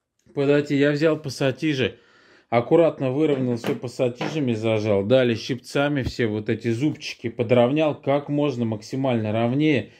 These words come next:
И здесь они очень сильно болтались. Здесь проклеил снизу с, э, клеем момент.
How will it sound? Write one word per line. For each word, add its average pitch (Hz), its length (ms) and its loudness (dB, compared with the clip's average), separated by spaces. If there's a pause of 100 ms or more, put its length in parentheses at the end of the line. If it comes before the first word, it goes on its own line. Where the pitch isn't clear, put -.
И 123 80 -4
здесь 165 260 4
они 143 200 2
очень 135 260 0
сильно 131 320 -2
болтались. 127 680 0 (220)
Здесь 147 340 0
проклеил 120 600 2
снизу 120 400 -4
с, 101 140 -14
э, 113 220 -2
клеем 113 420 0
момент. 139 560 0